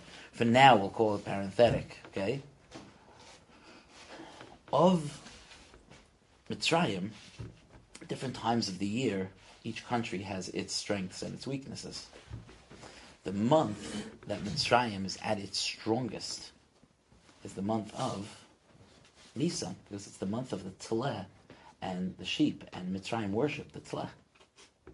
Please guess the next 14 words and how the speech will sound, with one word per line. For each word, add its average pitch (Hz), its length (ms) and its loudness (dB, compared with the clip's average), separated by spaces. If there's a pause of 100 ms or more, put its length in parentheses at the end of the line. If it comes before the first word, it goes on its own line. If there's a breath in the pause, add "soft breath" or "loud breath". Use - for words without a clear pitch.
(1900 soft breath)
Now, 110 100 4
the 104 100 2
way 160 180 8
it - 100 0
works, 175 400 2
says 95 300 0
the 92 160 -4
Rabbi 90 240 -4
Yosef, 90 420 -4
which - 100 -12
I 87 100 -8
did 87 160 -10
not 73 200 -14
know, - 260 -8